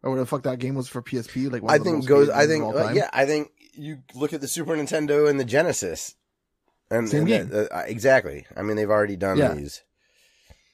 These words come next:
Speaker 1: Uh, yeah, I don't see anything here about a collection.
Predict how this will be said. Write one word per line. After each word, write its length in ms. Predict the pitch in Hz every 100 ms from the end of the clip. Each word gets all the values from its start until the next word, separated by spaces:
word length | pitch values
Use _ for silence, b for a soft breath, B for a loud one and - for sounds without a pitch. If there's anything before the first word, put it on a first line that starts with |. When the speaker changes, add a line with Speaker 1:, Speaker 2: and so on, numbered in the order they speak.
| _ _ _ _ _ _ _ _ _ _ _ _ _ _ _ _ _ _ _ _ _ _ _
Speaker 1:
Uh, 300 | 120 117 120
yeah, 180 | 127 175
I 20 |
don't 100 | 196
see 140 | 240 214
anything 180 | 214
here 120 | 165 160
about 140 | 160
a 40 | 127
collection. 680 | - 98 120 - 78 95